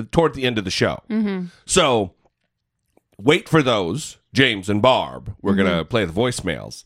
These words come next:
Speaker 2: I also wanna say we did receive a very, very long email from Jen in Long Beach on reparations.
Speaker 1: Mm-hmm.
Speaker 2: And,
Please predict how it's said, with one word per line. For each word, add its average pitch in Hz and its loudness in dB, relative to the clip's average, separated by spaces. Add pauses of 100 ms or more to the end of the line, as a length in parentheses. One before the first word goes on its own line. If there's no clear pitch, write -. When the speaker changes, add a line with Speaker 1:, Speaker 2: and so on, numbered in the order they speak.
(200)
Speaker 2:
I 226 6
also 269 2
wanna 214 0
say 202 2
we 208 2
did 196 0
receive 196 -2
a 165 0 (720)
very, 214 2
very 196 4
long 180 0
email 156 -4 (240)
from 165 0
Jen 170 2
in 170 -2
Long 165 0
Beach 175 -2
on 190 4
reparations. 196 0
Speaker 1:
Mm-hmm. - -6
Speaker 2:
And, 175 0